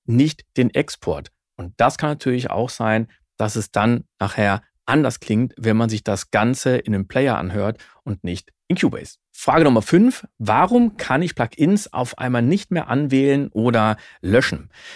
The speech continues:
Jetzt hab ich hier nur einen einzigen Track, da ist ein File drin und ich hab in den Inserts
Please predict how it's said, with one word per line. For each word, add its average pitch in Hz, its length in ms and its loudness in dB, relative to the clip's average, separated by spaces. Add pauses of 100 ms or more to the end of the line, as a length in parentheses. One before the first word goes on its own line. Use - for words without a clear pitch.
(160)
Jetzt - 280 2
hab - 180 -2
ich 110 180 -6
hier 139 320 2
nur 98 280 -2
einen 123 400 0
einzigen 101 420 -4
Track, - 240 0
da 104 100 -4
ist - 400 -6
ein 85 220 -4
File 185 360 2
drin 160 440 2 (120)
und 139 360 -2
ich 107 320 -4
hab 113 240 -2
in 101 160 -2
den 92 140 -6
Inserts 113 760 0